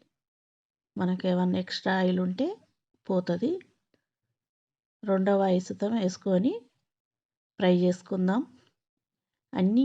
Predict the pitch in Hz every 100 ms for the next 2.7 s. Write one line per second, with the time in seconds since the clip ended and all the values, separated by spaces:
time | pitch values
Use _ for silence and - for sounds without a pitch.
0 | 220 214 214 196 190 185 214 370 - _
1 | _ _ _ _ _ - 202 180 185 202
2 | - 202 185 - 185 180